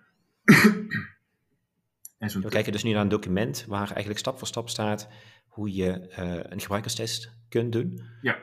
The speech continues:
Speaker 2: Eh, werkt dat goed, Paul?
Speaker 1: Eh, ja, dat werkt zeer goed, want dit is een document, ehm, ehm, hè, dus wa-,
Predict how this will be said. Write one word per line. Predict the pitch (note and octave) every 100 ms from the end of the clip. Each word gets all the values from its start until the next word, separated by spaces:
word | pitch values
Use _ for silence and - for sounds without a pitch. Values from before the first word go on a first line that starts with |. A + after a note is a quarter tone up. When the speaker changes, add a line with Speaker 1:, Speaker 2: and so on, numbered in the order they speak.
| -
Speaker 2:
Eh, | A2 G#2+ A2
werkt | B2 C3
dat | B2+
goed, | D#3+
Paul? | - E3 G#3 - _ - - - - _ _
Speaker 1:
Eh, | - D#3 D3 C3+ C3 B2+ -
ja, | C#3+ A2 F3
dat | B2
werkt | G2+ -
zeer | D3 F#3
goed, | F#3+
want | D3+
dit | B2 A#2+
is | A#2
een | A#2
document, | A2+ A#2+ A#2+ B2+ B2+ B2 - -
ehm, | B2 A2+ A2 A2 G#2+ G#2 G#2+ G#2 -
ehm, | G#2+ G#2 G2 G2 C3+ G2 -
hè, | A#2
dus | C3 C3+ C#3
wa-, | C#3+